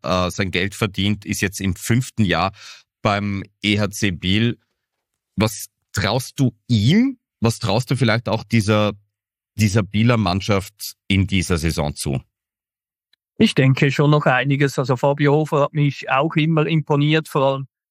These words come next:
Speaker 2: er ist ja nicht groß. Er ist, äh, er ist eigentlich
Speaker 1: Eins siebzig.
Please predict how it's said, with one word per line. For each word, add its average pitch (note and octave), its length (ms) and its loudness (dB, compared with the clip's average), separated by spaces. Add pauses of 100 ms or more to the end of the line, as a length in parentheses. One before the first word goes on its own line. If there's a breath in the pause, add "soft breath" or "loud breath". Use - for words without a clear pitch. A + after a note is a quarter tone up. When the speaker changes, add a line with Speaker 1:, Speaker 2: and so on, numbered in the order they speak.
(100)
Speaker 2:
er C3 120 -6
ist - 160 -2
ja C#3+ 100 4
nicht E3 360 -2
groß. - 720 0
Er C#3+ 280 0
ist, - 320 -4
äh, A#2 920 -4
er B2+ 300 0
ist - 200 -4 (180)
eigentlich A#2 260 2
Speaker 1:
Eins F#3+ 60 -2
siebzig. C3 580 0